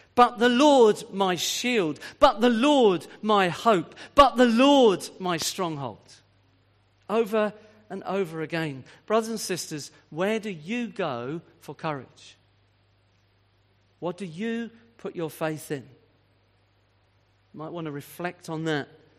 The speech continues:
this week. Another element of this fight is to get angry at fear.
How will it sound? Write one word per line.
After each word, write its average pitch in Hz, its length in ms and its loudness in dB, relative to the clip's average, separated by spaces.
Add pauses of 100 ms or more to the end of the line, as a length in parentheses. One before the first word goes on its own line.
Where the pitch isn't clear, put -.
(280)
this - 200 -16
week. 147 460 -6 (300)
Another 254 260 6
element 240 420 4
of 175 80 -12
this 196 220 -4
fight 190 420 0 (1400)
is 160 120 -14
to 170 100 -14
get - 280 -6
angry 147 640 -4 (600)
at 135 160 -12
fear. 117 360 -10